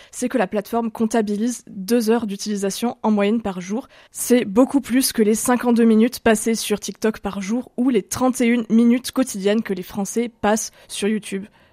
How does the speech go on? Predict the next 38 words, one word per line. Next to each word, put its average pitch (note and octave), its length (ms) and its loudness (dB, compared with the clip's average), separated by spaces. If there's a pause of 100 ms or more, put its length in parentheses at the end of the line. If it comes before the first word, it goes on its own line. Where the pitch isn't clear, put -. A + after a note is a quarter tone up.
(140)
Autant B3 280 2
dire A3+ 200 0
que G3+ 200 2
Twitch A3+ 380 -4
accapare G#3 500 0
un G3 100 -4
temps G#3+ 300 -2
non G#3+ 240 0
négligeable G#3 760 0 (200)
dans G#3+ 260 -2
la G3 120 0
journée, G3 400 -4
euh, F#3+ 120 -6
des F#3+ 180 -8
utilisateurs, F#3+ 580 -6 (260)
ce - 120 -8
qui G3+ 160 -8
a E3+ 40 -8
de - 40 -12
quoi G#3 280 -6
grandement G#3 500 0
intéresser F#3+ 340 -6
les F#3+ 120 0
marques. A#3+ 320 -2 (460)
Il G3+ 120 -8
faut, B3+ 260 -2
euh, G#3 140 0
cependant A#3+ 580 -2
garder G#3 360 0
à G#3 100 2
l'esprit G3+ 380 -6
que A3 160 -2
cinquante-cinq G#3+ 720 -4
pour - 200 -16
cent A3+ 240 0
des G3 260 -4
utilisateurs G3+ 540 -6
Twitch - 320 -8